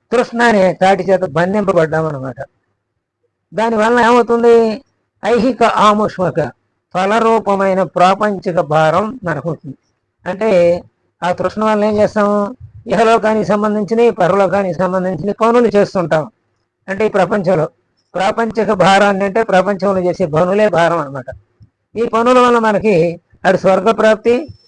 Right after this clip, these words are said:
ఇటు ఇహలోకంలో సుఖం రెండు కలుగుతూ ఉంటాయి. అంటే చేసే పనులు పుణ్యానికి సంబంధించిన అయితే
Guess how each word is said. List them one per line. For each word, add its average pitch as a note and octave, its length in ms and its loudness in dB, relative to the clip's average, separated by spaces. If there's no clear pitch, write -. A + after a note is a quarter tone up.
ఇటు B3 340 0
ఇహలోకంలో G3+ 560 0
సుఖం F3+ 340 -2
రెండు E3 240 -2
కలుగుతూ F#3+ 360 -2
ఉంటాయి. E3+ 280 -6
అంటే F#3+ 240 -6
చేసే G3+ 220 2
పనులు F#3 340 -2
పుణ్యానికి F#3 920 -6
సంబంధించిన F3 560 -4
అయితే G#3+ 360 -2